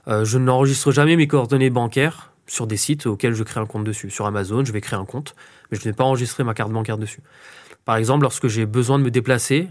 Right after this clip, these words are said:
et que j'utilise Uber ou Uber Eats, euh, lorsque je suis à l'extérieur, en déplacement,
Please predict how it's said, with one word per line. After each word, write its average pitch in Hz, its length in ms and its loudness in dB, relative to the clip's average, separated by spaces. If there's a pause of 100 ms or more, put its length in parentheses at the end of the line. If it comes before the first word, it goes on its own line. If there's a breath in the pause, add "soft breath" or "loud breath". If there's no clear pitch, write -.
et 98 140 -6
que 113 120 -4
j'utilise 113 420 -2
Uber 117 340 2
ou 104 140 -2
Uber 104 240 -2
Eats, 117 200 -4
euh, 101 120 -4
lorsque 98 300 -8
je 98 120 -8
suis - 140 -8
à 104 40 -4
l'extérieur, 101 540 -6
en 117 60 -6
déplacement, 110 480 -4